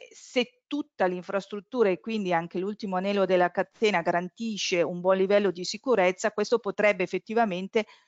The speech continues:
costituire un elemento di, eh, confinamento delle possibilità di attacco, quindi quello che, a cui lei accennava. Quindi,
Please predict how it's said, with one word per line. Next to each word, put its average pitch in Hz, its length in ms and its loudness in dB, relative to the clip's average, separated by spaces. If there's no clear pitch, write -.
costituire 220 920 2
un 190 160 -2
elemento 208 800 4
di, 202 340 -8
eh, 175 400 2
confinamento 226 1300 2
delle 190 240 4
possibilità 185 680 -4
di 170 100 -4
attacco, 143 520 -6
quindi 170 260 -12
quello 160 260 -8
che, - 180 -12
a 180 120 -14
cui 160 160 -14
lei 156 160 -6
accennava. 135 720 -10
Quindi, 185 340 -4